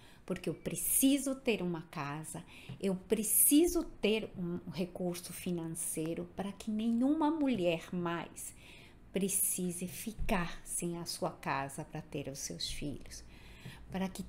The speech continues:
tenha condições financeiras de se sustentar e sustentar os seus filhos, para que ela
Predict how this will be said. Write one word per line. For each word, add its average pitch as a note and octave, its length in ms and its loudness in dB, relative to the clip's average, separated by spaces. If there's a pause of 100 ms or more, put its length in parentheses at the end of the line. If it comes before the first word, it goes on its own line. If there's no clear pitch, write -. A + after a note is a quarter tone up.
(100)
tenha B3 360 8
condições A3 920 0
financeiras F#3 1200 -2
de F#3 120 0
se F3+ 180 -2
sustentar G#3 1040 -2 (640)
e F#3 80 0
sustentar D#3 720 -2
os D#3 120 -10
seus F3 280 -4
filhos, - 560 -8 (460)
para E3+ 180 -4
que - 220 -6
ela D#3+ 260 -2